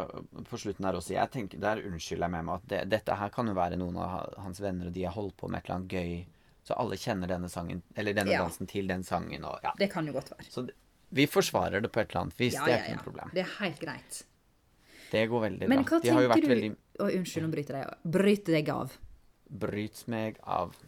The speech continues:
Speaker 1: Eh, nei, de har jo vært veldig mye i det der svette rommet og dansa ganske mange ganger, de folka der som hun kommer inn den
Speaker 2: Mhm.
Speaker 1: første gangen.
Speaker 2: Ja.
Speaker 1: Ah, øh, det lukter litt vondt i det rommet.
Speaker 2: <laughs> Åh, det lukta knallhardt i det rommet.
Speaker 1: Der luk-, ja, der lukter det svette.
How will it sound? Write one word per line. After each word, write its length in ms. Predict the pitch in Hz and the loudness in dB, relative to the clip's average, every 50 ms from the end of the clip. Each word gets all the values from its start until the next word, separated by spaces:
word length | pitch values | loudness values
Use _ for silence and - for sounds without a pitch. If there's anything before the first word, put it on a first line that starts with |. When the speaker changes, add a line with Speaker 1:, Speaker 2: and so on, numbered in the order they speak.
| - - - | -20 -18 -6
Speaker 1:
Eh, 840 | - 113 110 110 110 107 107 104 101 101 101 98 101 98 95 95 - 110 | 0 2 4 4 4 4 4 2 2 0 -2 -2 -4 -6 -6 -8 -6 2
nei, 300 | 123 127 143 139 127 - - | 4 6 6 6 4 0 -4
de 120 | 123 117 120 | -4 -2 0
har 120 | 113 117 | 0 2
jo 60 | 117 | 0
vært 160 | 110 104 - - | 0 -2 -2 -2
veldig 180 | 113 101 101 | -2 -2 -2
mye 140 | 107 101 95 | -2 -2 -4
i 20 | 92 | -4
det 100 | 98 101 90 90 | -2 -2 -2 -2
der 60 | 90 | -4
svette 320 | - - 104 98 - - 95 | -4 -8 -8 -8 -6 -6 -6
rommet 240 | 92 92 92 95 104 | -6 -6 -6 -6 -6
og 0 | |
dansa 380 | 98 90 87 - 98 92 90 - _ - - | -6 -6 -6 -8 -8 -10 -10 -12 _ -12 -10
ganske 280 | - 98 92 - - 110 | -8 -8 -8 -6 -4 -2
mange 240 | 107 95 90 85 87 | -2 0 -2 -2 -4
ganger, 320 | 92 90 87 87 92 95 95 | -4 -4 -4 -4 -6 -6 -6
de 400 | 98 95 95 92 92 92 90 87 | -6 -6 -6 -8 -8 -8 -8 -8
folka 300 | - - - - - 104 | -6 -8 -8 -6 -6 -4
der 100 | 101 90 87 | -4 -4 -6
som 120 | - 98 | -6 -8
hun 100 | 101 101 | -10 -10
kommer 280 | - - 95 90 85 80 | -10 -10 -8 -6 -6 -6
inn 120 | 82 - 90 | -6 -6 -6
den 160 | 92 90 92 | -6 -2 2
Speaker 2:
Mhm. 260 | 240 302 311 226 175 | 6 6 6 6 6
Speaker 1:
første 300 | 165 226 262 - - 98 | 4 0 -2 -2 -4 -4
gangen. 300 | 90 87 82 92 117 123 | -4 -4 -4 -2 -2 -2
Speaker 2:
Ja. 160 | 190 190 160 - - - _ _ _ _ _ _ _ _ _ _ _ _ _ _ _ _ _ _ _ _ | 0 -2 -2 -4 -8 -14 _ _ _ _ _ _ _ _ _ _ _ _ _ _ _ _ _ _ _ _
Speaker 1:
Ah, 80 | - - - - | -2 -2 0 0
øh, 100 | 123 123 - - - - 262 - - - | -4 -4 -6 -10 -14 -18 -20 -20 -10 -2
det 120 | 117 120 131 | 0 2 2
lukter 280 | 135 - - - - | 0 -2 -4 -4 0
litt 100 | 156 156 | 0 2
vondt 240 | 127 113 104 92 - | 2 2 0 0 0
i 20 | 110 | 0
det 140 | 113 107 101 | 2 2 2
rommet. 260 | 98 92 98 123 135 - | 2 2 2 0 0 0
Speaker 2:
<laughs> 380 | - 254 262 - - - - - | -2 -4 -4 -6 -12 -20 10 10
Åh, 400 | 302 311 - 262 254 254 247 - - - - - - | 10 12 12 12 12 12 12 6 0 -10 -12 2 6
det 120 | 214 233 | 8 10
lukta 360 | 226 240 247 - - - 220 202 208 | 12 10 10 8 6 4 4 4 4
knallhardt 880 | - - 226 208 202 190 190 208 202 - 247 - - - - - - - | 4 6 6 8 8 6 6 4 6 6 4 4 4 -4 -6 -8 -4 2
i 120 | 185 214 214 | 6 8 8
det 160 | 214 202 190 | 8 8 8
rommet. 320 | 180 175 170 165 156 180 | 6 6 4 2 2 4
Speaker 1:
Der 200 | - 104 107 117 | 6 8 8 6
luk-, 200 | 127 131 - - - _ _ - - - - - - | 6 2 -2 -6 -16 _ _ -20 -20 -20 -12 -2 2
ja, 160 | 107 101 110 | 4 4 4
der 180 | 107 - 104 113 | 6 4 2 2
lukter 300 | 127 123 - - 113 113 | 2 -2 -4 -6 -4 -4
det 80 | 113 110 | -4 -4
svette. 420 | - 110 104 - _ - 101 104 | -4 -6 -6 -6 _ -4 -4 -4